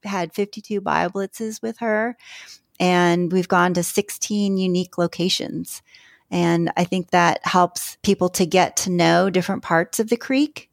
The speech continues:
by going to these different unique locations. And we also go back to them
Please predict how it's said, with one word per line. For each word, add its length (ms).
by 120
going 280
to 120
these 220
different 420
unique 440
locations. 800
And 340
we 140
also 540
go 200
back 420
to 140
them 380